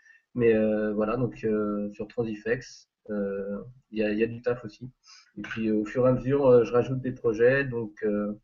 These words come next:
même si vous, vous avez des extensions, des choses qui apparaissent pas encore sur, euh,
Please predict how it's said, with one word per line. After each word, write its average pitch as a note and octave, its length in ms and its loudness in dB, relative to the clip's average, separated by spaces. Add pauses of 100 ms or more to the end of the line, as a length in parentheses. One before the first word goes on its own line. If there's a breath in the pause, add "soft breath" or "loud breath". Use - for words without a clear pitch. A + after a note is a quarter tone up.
(320)
même B2 200 2
si - 180 -8
vous, C3+ 240 -2
vous C3 140 -2
avez B2+ 200 2
des A#2 240 -4
extensions, A#2 760 -2
des G#2+ 120 -4
choses G#2+ 300 -10
qui - 100 -8
apparaissent G#2+ 400 -4
pas - 140 -4
encore A2+ 560 0
sur, G#2 220 -6
euh, G2+ 140 -6